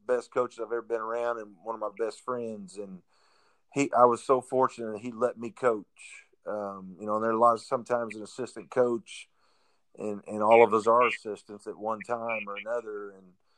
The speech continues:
sometimes an assistant coach is, is just kinda stands on the side and watches, observes. And, um,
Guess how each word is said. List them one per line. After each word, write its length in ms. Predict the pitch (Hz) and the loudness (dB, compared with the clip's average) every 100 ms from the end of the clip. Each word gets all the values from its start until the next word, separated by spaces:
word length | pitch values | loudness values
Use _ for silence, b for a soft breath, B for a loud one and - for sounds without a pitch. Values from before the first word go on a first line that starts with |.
| _ _ | _ _
sometimes 640 | _ 120 110 117 117 110 101 | _ -8 0 0 0 -4 -12
an 80 | |
assistant 480 | 107 - 113 - 95 | -16 -14 -14 -14 -2
coach 400 | 123 117 113 - | 0 0 -2 -14
is, 320 | 104 95 - - | -16 -16 -20 -16
is 460 | 98 95 95 - - - | -14 -12 -16 -20 -18 -12
just 260 | 95 - | -12 -6
kinda 180 | 113 101 | -4 -4
stands 440 | - - 107 104 | -4 -4 -2 -4
on 80 | 98 | -8
the 40 | 92 | -6
side 380 | - 104 104 | -4 -2 -4
and 80 | 104 | -2
watches, 520 | 101 110 107 - 90 | 2 2 0 -8 -8
observes. 840 | 95 92 107 110 101 90 85 - - - | -8 -2 2 2 2 -6 -16 -20 -20 -16
And, 380 | 101 98 98 95 | -10 -8 -6 -2
um, 420 | 98 95 92 92 | 0 0 -2 -6